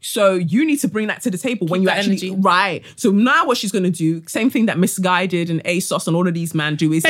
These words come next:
Speaker 2: Bae,
Speaker 1: Ah.
Speaker 2: boo. Hey, what's the
Speaker 1: Oh.
Speaker 2: other one they always use? Um,
Speaker 1: Hey girl.
Speaker 2: Hey
Speaker 1: Um,
Speaker 2: girl.
Speaker 1: it's Fleet on Fleet.
Speaker 2: Slay,
Speaker 1: Um, it's
Speaker 2: slay.
Speaker 1: oh.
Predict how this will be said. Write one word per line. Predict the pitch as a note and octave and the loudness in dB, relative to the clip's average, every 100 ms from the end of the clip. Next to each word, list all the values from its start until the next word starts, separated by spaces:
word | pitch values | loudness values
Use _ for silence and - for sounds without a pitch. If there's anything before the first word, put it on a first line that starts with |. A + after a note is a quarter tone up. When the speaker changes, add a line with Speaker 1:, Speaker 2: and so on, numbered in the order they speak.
| D#4+ | 2
Speaker 2:
Bae, | D#4 D4+ E4 - _ _ | 2 0 -4 -10 _ _
Speaker 1:
Ah. | - - | 2 4
Speaker 2:
boo. | F4 | 4
Hey, | E4 D#4 D#4 D#4+ - _ _ _ _ _ - | 2 2 0 -4 -10 _ _ _ _ _ -6
what's | |
the | A3 | 2
Speaker 1:
Oh. | A3+ A#3+ A#3+ A#3+ A#3+ A#3+ A#3+ A#3+ A#3+ A3 | 4 4 4 4 4 4 4 4 4 4
Speaker 2:
other | D4+ | 4
one | D4 C4 | 2 2
they | A#3+ | -2
always | A#3 A#3 G#3+ | -4 -6 -6
use? | G#3+ G#3 G3 | -8 -8 -8
Um, | F#3+ | -6
Speaker 1:
Hey | G3 D#4 D#4+ D4 | -2 0 2 2
girl. | B3+ B3 A#3+ A3+ A3 A3 B3 D4+ | 2 2 4 4 4 2 0 -4
Speaker 2:
Hey | C4+ C#4 | -2 0
Speaker 1:
Um, | A3+ A3+ | 2 2
Speaker 2:
girl. | B3 | 2
Speaker 1:
it's | C#4 | 2
Fleet | A3+ D4 C#4+ C4 | 0 0 0 2
on | A#3+ B3 | 4 4
Fleet. | - D4+ C4+ | 2 0 4
Speaker 2:
Slay, | D#4 D4 | 4 2
Speaker 1:
Um, | G#3 | 0
it's | A#3+ A#3+ | -8 -4
Speaker 2:
slay. | F4 | 0
Speaker 1:
oh. | D#4+ D#4 D4 F#4+ F4 | 2 6 6 4 0